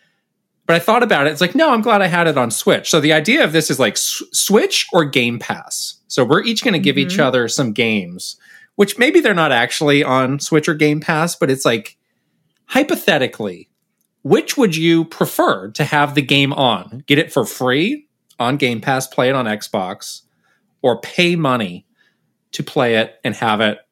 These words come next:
Speaker 1: on Switch? And that would come with, you know, whatever technical trade-offs would come with that as well.
Speaker 2: Right.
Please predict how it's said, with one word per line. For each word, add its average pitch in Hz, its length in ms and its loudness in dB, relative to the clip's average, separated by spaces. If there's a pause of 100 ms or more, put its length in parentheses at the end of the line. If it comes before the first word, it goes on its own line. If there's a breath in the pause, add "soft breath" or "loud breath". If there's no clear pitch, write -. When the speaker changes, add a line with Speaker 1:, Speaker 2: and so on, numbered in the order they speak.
(180)
Speaker 1:
on 104 180 0
Switch? - 580 -4
And 151 160 2
that 160 160 0
would 165 120 2
come 156 240 0
with, 127 280 0
you 143 100 -2
know, 104 180 0
whatever 110 440 0
technical 120 480 -2
trade-offs 101 520 -2
would 110 100 -6
come 127 180 -4
with 107 120 -4
that 98 180 -4
as 87 160 -14
well. - 260 -20 (380)
Speaker 2:
Right. 196 320 -10